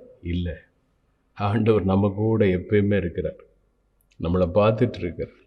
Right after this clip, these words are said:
வசனம் சொல்லுது, நம்ம பரிசுத்தமா இருப்பது தான் அவர் சித்தமா இருக்கு. இந்த பரிசுத்தம் இல்லாதப்ப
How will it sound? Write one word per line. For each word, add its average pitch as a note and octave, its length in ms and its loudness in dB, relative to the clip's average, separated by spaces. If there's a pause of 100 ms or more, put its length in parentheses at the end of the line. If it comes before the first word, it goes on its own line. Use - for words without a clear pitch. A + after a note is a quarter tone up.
(640)
வசனம் C#3+ 460 4
சொல்லுது, B2 360 4
நம்ம F#2 320 2
பரிசுத்தமா C3+ 880 4
இருப்பது C3+ 540 2
தான் C#3 140 -2
அவர் A#2 300 -2
சித்தமா G2+ 420 0
இருக்கு. - 280 -12 (880)
இந்த G#2 240 4
பரிசுத்தம் G3 600 6
இல்லாதப்ப C3 800 4